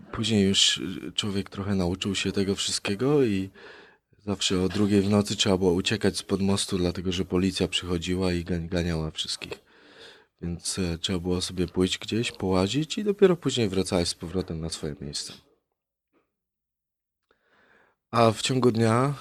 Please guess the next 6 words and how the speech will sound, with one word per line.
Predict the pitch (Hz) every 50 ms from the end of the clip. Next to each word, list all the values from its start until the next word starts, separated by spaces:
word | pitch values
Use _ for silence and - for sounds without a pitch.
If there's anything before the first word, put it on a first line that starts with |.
| - - -
a, | 107 113 110 107 107 104 107 107 104 101 - - - - - _ _ _ _ _ _ _ _ _ _ _ _
w | _
ciągu | - - - 107 110 113
dnia | 104 113 107 98 98 101 107 107
chodziło | 104 110 98 98 98 95 92 95
się, | - - - 95 92 101